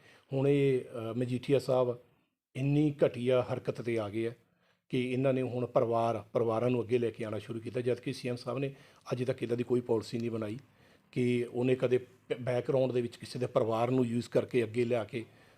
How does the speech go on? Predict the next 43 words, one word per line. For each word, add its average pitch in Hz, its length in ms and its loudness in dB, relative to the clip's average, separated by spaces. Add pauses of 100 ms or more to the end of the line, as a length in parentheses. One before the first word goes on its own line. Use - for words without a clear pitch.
(280)
ਆਪਣੀ 131 220 0
ਸਰਕਾਰ, 123 500 4
ਆਪਦੇ, 123 240 4
ਆਪਦੀ 123 260 2
ਸਿਆਸਤ 120 380 2
ਨੂੰ, 120 200 0
ਅ, 117 400 -4
ਅ, 120 340 -2 (160)
ਚ-, 139 240 0
ਚਿਲਕਿਆ 127 400 4
ਹੋਇਆ 107 140 -2
ਹੋਵੇ। 104 200 -8 (520)
ਇੱਦਾਂ 139 180 4
ਦਾ 151 60 6
ਕੁਛ 165 220 -2
ਨਹੀਂ 143 100 0
ਹੋਇਆ। 110 220 -4 (340)
ਇਹ 131 80 -2
ਪਹਿਲੀ 139 360 4
ਵਾਰ 151 160 8
ਇੱਦਾਂ 139 240 2
ਦਾ 143 100 6
ਹੋਇਆ 120 280 0
ਕਿ, 123 480 -2
ਅ, 117 560 -6
ਮਜੀਠੀਆ 120 420 -2
ਸਾਹਿਬ 120 280 -2
ਨੇ 123 140 -2 (540)
ਕਿ 120 260 -4 (100)
ਇੰਨੀ 123 500 0 (420)
ਕੌਣੀ 131 240 2
ਹਰਕਤ, 123 300 -2
ਮੈਂ 123 140 2
ਕਹਿਣਾ, 123 240 -4
ਜਿਹਨੂੰ 120 280 -2
ਪੰਜਾਬ 117 420 -2
ਦੇ 123 80 2
ਲੋਕਾਂ 123 260 -2
ਨੇ 127 60 -2
ਉਹਨੂੰ 143 140 -2
ਜਵਾਬ 120 260 2
ਦੇ 117 80 -4
ਦਿੱਤਾ 139 200 -6